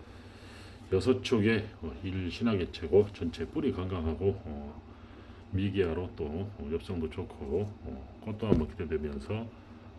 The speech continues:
어, 전반적으로, 어, 다부진 안촉입니다. 길이는 팔에 영점육이 나오고 있습니다. 자, 신화촉의 모습입니다. 네, 벌브 및 뿌리 상태 보겠습니다.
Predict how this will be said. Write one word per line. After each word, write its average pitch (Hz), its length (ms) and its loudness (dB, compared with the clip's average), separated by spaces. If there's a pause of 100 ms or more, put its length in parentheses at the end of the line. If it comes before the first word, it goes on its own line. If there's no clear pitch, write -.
(260)
어, - 320 -12 (140)
전반적으로, 85 720 2 (140)
어, - 880 -16
다부진 107 400 0
안촉입니다. 78 720 -4 (400)
길이는 98 500 -2 (160)
팔에 143 360 -2
영점육이 80 560 2
나오고 82 260 2
있습니다. - 380 -12 (1800)
자, - 220 -14
신화촉의 85 480 -4
모습입니다. 71 640 -6 (2500)
네, 139 180 12
벌브 151 280 12
및 143 160 12
뿌리 165 120 4
상태 139 280 10
보겠습니다. 104 720 8